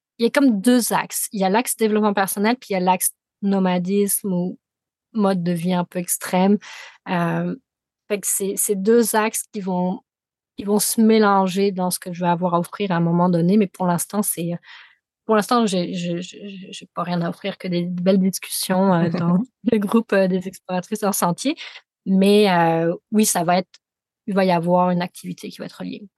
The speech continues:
Speaker 2: D'accord. Tu vois, depuis le début, là, de notre discussion, je m'aperçois que, euh, moi, ça m'amène à aller à l'encontre de certaines idées reçues. À l'idée, euh, justement, que, euh, faire un podcast dans tes conditions de vie, ce serait, euh, impossible ou très, très difficile.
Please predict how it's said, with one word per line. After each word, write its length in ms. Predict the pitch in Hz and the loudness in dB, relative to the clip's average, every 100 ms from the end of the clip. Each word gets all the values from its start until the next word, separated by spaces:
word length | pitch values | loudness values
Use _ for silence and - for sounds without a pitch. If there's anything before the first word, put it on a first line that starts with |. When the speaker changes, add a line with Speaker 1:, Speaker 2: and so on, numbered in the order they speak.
| - | -20
Speaker 2:
D'accord. 400 | 160 156 - 175 _ _ _ _ _ - | -20 -20 -20 -20 _ _ _ _ _ -2
Tu 100 | 220 | 2
vois, 80 | |
depuis 240 | 262 226 254 | 2 2 2
le 60 | |
début, 240 | 233 214 302 | 4 4 4
là, 120 | 320 | 4
de 120 | 226 | 4
notre 180 | 208 208 | 4 2
discussion, 800 | 220 220 - 214 - 247 269 269 | 0 -4 -6 -8 -2 2 4 4
je 100 | 202 214 | 0 0
m'aperçois 520 | 214 196 - - 247 | 0 -2 -2 -2 -4
que, 200 | - 208 | -2 0
euh, 720 | 185 180 175 165 160 156 156 - - - _ _ _ _ _ | 4 4 4 2 0 -2 -6 -8 -12 -18 _ _ _ _ _
moi, 100 | 208 | -4
ça 140 | 220 202 | -2 2
m'amène 380 | 185 196 233 220 | 4 4 4 4
à 60 | |
aller 160 | 185 185 | 2 0
à 40 | |
l'encontre 360 | 185 180 - 233 | 0 -2 -2 0
de 80 | 202 | 0
certaines 380 | - 185 208 196 | -2 -2 0 2
idées 180 | 208 240 | 2 2
reçues. 420 | 226 220 - 196 - _ _ _ _ _ - | 2 2 -2 -6 -10 _ _ _ _ _ -8
À 100 | 165 | -4
l'idée, 380 | 165 160 202 220 | -2 2 4 4
euh, 60 | 190 | 2
justement, 540 | 180 180 175 196 233 | 0 2 4 4 2
que, 140 | - 190 | 0 0
euh, 360 | 202 180 160 | 2 2 0
faire 220 | 160 190 180 | -2 -2 0
un 80 | |
podcast 440 | 170 170 - 196 196 | 2 0 2 0 2
dans 120 | 170 | 0
tes 140 | 175 175 | 0 -2
conditions 460 | 165 165 - 175 | 0 0 0 4
de 80 | 170 | 4
vie, 260 | 165 180 202 | 4 2 0
ce 140 | 185 | -2
serait, 400 | - - 170 175 | -4 0 2 4
euh, 140 | 160 160 | 2 0
impossible 560 | - 170 - 185 185 | 0 -2 0 0 2
ou 40 | 165 | -2
très, 200 | - 170 | -2 -2
très 180 | 175 | 0
difficile. 480 | 160 170 - 247 226 | -2 -2 -2 -2 -2